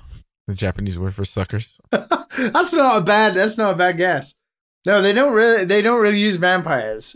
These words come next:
Speaker 2: Oh, they, I mean, sometimes you might, but Draculas.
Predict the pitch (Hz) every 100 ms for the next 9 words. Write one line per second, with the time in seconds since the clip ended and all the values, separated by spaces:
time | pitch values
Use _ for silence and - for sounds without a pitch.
0 | 180 175 170 175 165 160 147 175 151 160
1 | 160 143 202 180 147 127 123 123 110 -
2 | 117 - _ _ _ _ _ 131 156 180
3 | - 170 131 104 98 -